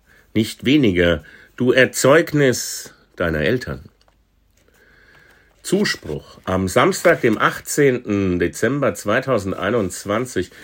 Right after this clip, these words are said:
Mein Name ist Dieter Becker und irgendwie habe ich das Gefühl,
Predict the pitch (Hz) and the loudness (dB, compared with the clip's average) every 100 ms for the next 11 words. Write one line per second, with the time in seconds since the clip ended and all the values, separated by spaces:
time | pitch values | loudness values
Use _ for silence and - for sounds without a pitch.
0 | - - 120 151 165 160 143 147 147 139 | -10 0 2 4 2 2 0 0 0 2
1 | 180 185 175 151 123 110 110 127 131 113 | 2 0 2 2 2 -2 2 2 2 0
2 | 117 107 107 98 90 92 - - - 98 | 0 0 0 -2 -6 -8 -8 -12 -6 -2
3 | 92 | -2